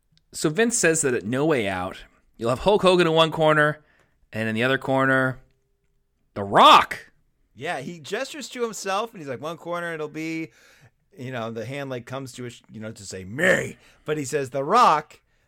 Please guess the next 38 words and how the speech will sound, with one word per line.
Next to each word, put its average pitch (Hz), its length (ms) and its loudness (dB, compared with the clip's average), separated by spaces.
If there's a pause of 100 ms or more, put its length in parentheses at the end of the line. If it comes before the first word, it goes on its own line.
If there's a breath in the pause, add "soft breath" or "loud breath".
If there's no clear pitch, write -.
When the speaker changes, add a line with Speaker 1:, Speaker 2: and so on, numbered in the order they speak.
(140)
Speaker 2:
and 143 540 -8
people 240 240 -4
are 285 80 6
excited 233 520 0 (340)
for - 160 -10
The 202 100 -2
Rock, 214 420 0 (1000)
as 160 120 -4
they 220 80 -4
should 226 240 -2
Speaker 1:
Yeah. 143 140 -4
Speaker 2:
be. - 800 -20
Speaker 1:
<laughs> - 40 -10
Even 233 200 0
though 214 120 6
Vince 214 340 -2
in 247 100 0
this 170 120 -2
moment 175 280 2
is - 60 -6
talking 147 240 0
about 123 140 0
him 117 60 -2
like 120 140 -2
some, 131 140 -6
he's 131 240 -4
some 156 120 -6
sort 147 160 0
of 104 80 -6
hired 156 300 -2
lapdog 117 440 -4
or 85 80 -12
something, 85 280 -14
like 90 120 -14
he's 101 140 -12
corporate 170 300 -4
Rock 92 200 -8
again. 82 320 -18